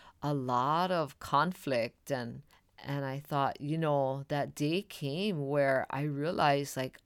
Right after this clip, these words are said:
I needed to change this. I needed to let it go. And it was so, so hard because I'm just one of those where I open my mouth and things just come out. Sometimes I don't think about what I'm saying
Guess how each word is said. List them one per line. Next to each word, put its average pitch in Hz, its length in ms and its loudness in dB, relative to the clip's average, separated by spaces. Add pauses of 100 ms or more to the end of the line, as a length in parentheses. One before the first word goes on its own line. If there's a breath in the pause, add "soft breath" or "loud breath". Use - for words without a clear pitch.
I 139 240 2
needed 202 400 0
to - 140 -4
change 156 560 -4
this. 135 300 -2
I 135 100 -2
needed 165 340 -4
to 175 120 -2
let 147 220 4
it 143 180 -2
go. 143 520 4 (640 loud breath)
And 160 140 2
it 165 120 0
was 196 220 0
so, 214 920 6
so 190 520 4
hard 151 720 6 (380 soft breath)
because 175 640 2 (260)
I'm 170 280 6
just 240 240 -2
one 214 140 4
of 214 140 4
those 175 320 2
where 151 120 6
I 135 100 6
open 151 340 2
my 131 200 2
mouth 160 480 8 (100)
and 139 240 0
things 170 340 0
just - 340 -4
come 131 280 0
out. 196 500 4
Sometimes 156 560 -2
I 143 120 4
don't 139 240 -2 (180)
think 165 240 -2
about 196 340 4
what 151 120 4
I'm 147 200 0
saying 160 640 -4